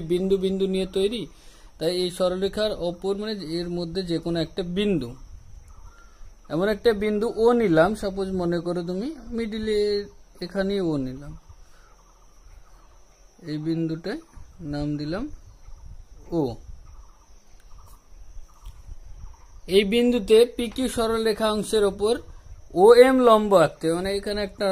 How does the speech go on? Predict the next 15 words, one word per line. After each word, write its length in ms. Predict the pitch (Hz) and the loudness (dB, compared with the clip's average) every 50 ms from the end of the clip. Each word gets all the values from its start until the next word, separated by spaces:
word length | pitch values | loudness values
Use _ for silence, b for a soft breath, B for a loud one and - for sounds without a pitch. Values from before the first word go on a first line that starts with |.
| 190 185 - - - - - 151 151 | 0 0 -4 -8 -14 -12 -6 -2 0
লম্ব 280 | 165 170 180 190 190 190 190 180 | 2 2 2 2 4 6 6 6
আঁকতে 240 | 170 175 - - 170 165 | 4 2 -2 0 2 2
হবে, 140 | 175 208 262 339 - - - - - | 4 2 0 -2 -4 -10 -14 -14 -12
সেটা 200 | - 170 165 170 165 160 | -12 -8 -4 -2 -2 -2
উপরে 220 | 156 165 165 165 160 160 156 | -2 -4 -4 -2 -2 0 0
নাম 100 | 151 156 156 147 | 0 -2 -2 -2
থাকবে 260 | 156 156 160 160 196 214 208 - 196 190 | -4 -6 -4 -2 -2 -4 -2 0 2 2
এম। 100 | 180 143 123 120 - 143 143 | 2 2 0 -4 -6 -2 0
লম্ব 240 | 156 180 196 202 208 214 214 | 0 0 0 0 -2 -2 -2
মানে 160 | 208 202 214 262 285 240 | -2 -4 -4 -4 -2 -2
নব্বই 320 | 202 196 185 180 190 170 143 135 | -2 -2 0 0 0 0 0 -2
ডিগ্রি, 260 | 123 - - 113 - - b b b b b b b - - | -6 -10 -12 -16 -16 -18 b b b b b b b -10 -8
তোমরা 200 | 151 165 170 175 175 | -8 -6 -6 -4 -4
নব্বই 280 | 175 175 175 170 185 185 175 175 | -6 -6 -6 -6 -6 -6 -4 -4
ডিগ্রি 280 | 170 165 170 185 247 | -4 -4 -4 -8 -10